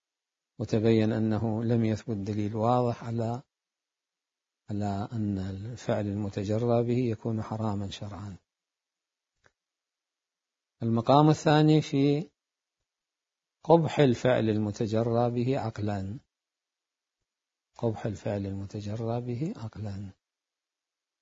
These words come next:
فهل القبح العقلي مختص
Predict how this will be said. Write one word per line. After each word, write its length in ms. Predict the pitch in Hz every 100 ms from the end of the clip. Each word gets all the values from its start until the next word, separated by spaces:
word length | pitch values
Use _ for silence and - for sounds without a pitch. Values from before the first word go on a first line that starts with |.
| _ _ _ _ _ _ _ _ _ _
فهل 280 | - 123 123
القبح 440 | 117 113 127 120
العقلي 500 | 120 104 123 - 107
مختص 640 | 107 107 - 113 110 -